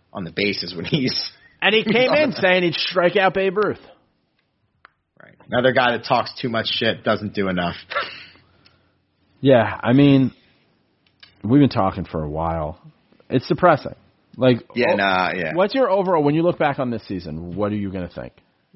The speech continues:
Speaker 2: You know?
Speaker 1: Absolute failure. Absolute failure. There's no other way to, we didn't even get out of the D S. There's not, and I'm not one of those guys that's, w-, w-, you know, if you don't win the World Series, it's a failure. If they would have gotten to the World Series and lost to the Dodgers in six games,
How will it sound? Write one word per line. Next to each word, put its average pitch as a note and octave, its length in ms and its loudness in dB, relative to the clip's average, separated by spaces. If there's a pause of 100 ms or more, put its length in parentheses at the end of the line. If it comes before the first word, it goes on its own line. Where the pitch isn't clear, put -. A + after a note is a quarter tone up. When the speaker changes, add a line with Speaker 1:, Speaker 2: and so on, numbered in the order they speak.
(140)
Speaker 2:
You G2+ 80 -6
know? A#2 60 4
Speaker 1:
Absolute A2 500 -2
failure. D#2+ 480 -2 (540)
Absolute E2+ 500 -6
failure. G1+ 380 -4 (180)
There's B2 140 -4
no F#3 180 2
other F3+ 140 2
way F#3 120 2
to, E3 160 0
we G#3 120 -4
didn't B3+ 140 -2
even A#3 160 0
get G#3+ 100 2
out G#3+ 100 4
of E3+ 60 2
the A#2+ 60 -2
D C#3 280 -2
S. C3+ 220 0
There's G#2+ 160 -8
not, E3+ 280 2 (180)
and F#3+ 100 2
I'm A3+ 140 2
not A3 180 2
one G3 100 0
of F3+ 60 -2
those E3 200 -2
guys C3+ 320 0
that's, A#2+ 160 -2
w-, A#2+ 280 -4
w-, A#2+ 240 2
you B2 120 -2
know, G#2 160 0
if G2+ 100 -4
you B2 80 2
don't A#2+ 160 2
win A#2+ 100 0
the A#2 80 -2
World G#2+ 260 0
Series, G#2+ 360 0
it's F#2+ 100 -6
a G2+ 60 -6
failure. F#2 560 2
If C#3 80 0
they G#3+ 100 4
would B3 160 4
have A2+ 100 -8
gotten C3 260 2
to C3+ 60 -4
the B2 80 -2
World A#2 280 -2
Series A#2 360 -2
and G#2 80 -6
lost G2 300 0
to G2+ 60 -8
the F2+ 80 -6
Dodgers F#2 460 0
in E2+ 80 -8
six - 280 -6
games, E2+ 380 -6